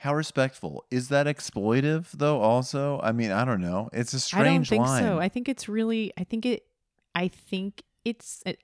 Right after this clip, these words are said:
Speaker 2: ethical way to do a movie like this, which, um,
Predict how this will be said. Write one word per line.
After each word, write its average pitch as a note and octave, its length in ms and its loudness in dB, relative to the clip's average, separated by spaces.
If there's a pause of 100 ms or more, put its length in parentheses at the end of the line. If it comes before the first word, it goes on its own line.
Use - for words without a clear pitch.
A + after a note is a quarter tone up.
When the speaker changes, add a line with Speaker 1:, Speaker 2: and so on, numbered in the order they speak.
(100)
Speaker 2:
ethical D#3 580 -6
way - 180 -4
to D3 120 -4 (240)
do D3 220 -4
a D3 40 -4
movie D3+ 340 -4
like G#3+ 240 -4
this, C4+ 440 -6 (540)
which, - 380 0 (120)
um, F#3+ 400 -2